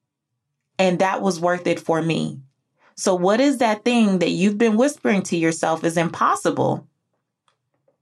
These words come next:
Did it really mean something to you?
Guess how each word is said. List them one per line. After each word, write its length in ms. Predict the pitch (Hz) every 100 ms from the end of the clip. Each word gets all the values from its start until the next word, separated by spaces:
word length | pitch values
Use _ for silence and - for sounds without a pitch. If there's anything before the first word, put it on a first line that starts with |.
| _ -
Did 160 | 180 220
it 120 | 220
really 300 | 208 247 240
mean 340 | 202 190 220 254
something 400 | 247 247 247 240
to 140 | 254
you? 400 | 262 277 302 311